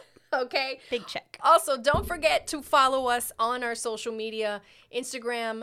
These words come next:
Speaker 1: Twitter, Facebook, TikTok, at Frequency Podcast. So, let's move on. What do you see for twenty twenty-one?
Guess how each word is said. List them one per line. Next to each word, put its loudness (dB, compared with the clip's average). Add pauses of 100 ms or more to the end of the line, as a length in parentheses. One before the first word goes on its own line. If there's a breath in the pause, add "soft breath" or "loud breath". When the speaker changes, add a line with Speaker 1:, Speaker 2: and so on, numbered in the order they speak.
(160)
Speaker 1:
Twitter, -4 (100)
Facebook, -4 (200)
TikTok, -8 (120)
at -2 (200)
Frequency -8 (280 soft breath)
Podcast. -12 (220)
So, 0 (360)
let's -6
move -6
on. -4 (200)
What -4
do -12
you -6
see -6
for -6
twenty -8
twenty-one? -12